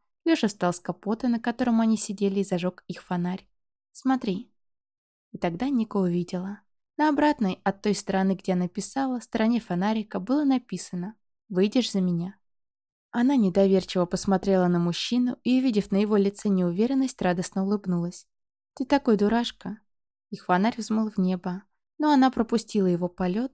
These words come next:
так как исступленно целовала своего будущего мужа. Ника и Леша поженились спустя год. Все было именно так, как всегда мечтала девушка.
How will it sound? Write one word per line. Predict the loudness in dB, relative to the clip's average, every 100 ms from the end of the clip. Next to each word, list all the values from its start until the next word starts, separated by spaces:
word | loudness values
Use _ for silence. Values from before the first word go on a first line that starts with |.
| -4
так | -2 0
как | 0
исступленно | 0 0 -2 2 2 2
целовала | 0 0 0 2 0
своего | -2 -2 -2 -2
будущего | -2 -2 -2 -4 -4
мужа. | -2 -4 -8 -12 -14 _ _ _ _ _ _ _ _ -6
Ника | 0 0 2 0
и |
Леша | 2 0 -4
поженились | -2 0 2 2 0
спустя | -4 -6 -4 -4
год. | -4 -8 -10 _ _ _ _
Все | -6 -4
было | 2 0
именно | 2 2 2 0
так, | -2 -6
как | -4 -6
всегда | -6 -2 0
мечтала | 0 -2 -2 -2
девушка. | 0 -2 -2 -10 -16 -16